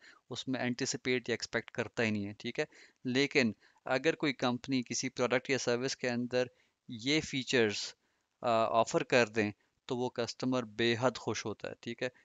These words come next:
क्योंकि कस्टमर की बिल्कुल एक्सपेक्टेशंस ही नहीं होती हैं, वो किसी किस्म की ऐसी उम्मीद ही नहीं रखे हुए होता है किसी प्रोडक्ट या सर्विस में, अ, इस तरह के फीचर्स से, ठीक है? अ, इस तरह के फीचर्स से मेरी क्या मुराद है, एग्जांपल अगर मैं आपको दूँ तो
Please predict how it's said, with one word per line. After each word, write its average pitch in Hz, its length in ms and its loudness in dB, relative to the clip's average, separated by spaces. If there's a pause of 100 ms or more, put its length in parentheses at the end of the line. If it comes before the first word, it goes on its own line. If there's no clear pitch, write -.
(120)
क्योंकि 127 440 0
कस्टमर 135 520 -2
की - 120 -6
बिल्कुल 151 360 -2
एक्सपेक्टेशंस 135 680 0
ही 139 60 4
नहीं 123 140 4
होती 107 200 -2
हैं, 117 80 -2
वो 117 80 -2
किसी 127 260 -6
किस्म 127 280 -4
की 123 160 -4
ऐसी 117 240 0
उम्मीद 123 320 0
ही 135 120 2
नहीं 131 160 4
रखे 120 240 -2
हुए 113 100 -2
होता 107 260 0
है 104 60 -2
किसी 110 220 -8
प्रोडक्ट 107 280 -4
या 117 60 -2
सर्विस 104 380 -6
में, 135 100 -4 (400)
अ, 104 260 4
इस - 200 -4
तरह 113 140 0
के 110 100 -6
फीचर्स 101 420 -4
से, 87 120 -6 (120)
ठीक 123 200 -6
है? 143 80 -2 (340)
अ, 117 300 4
इस - 180 -2
तरह 160 140 0
के 151 80 -4
फीचर्स 147 300 0
से 151 120 4
मेरी 139 220 4
क्या 143 220 6
मुराद 131 280 4
है, 127 60 2
एग्जांपल 120 320 2
अगर 123 140 2
मैं 117 140 2
आपको 113 220 -2
दूँ 113 200 -4
तो 110 340 -4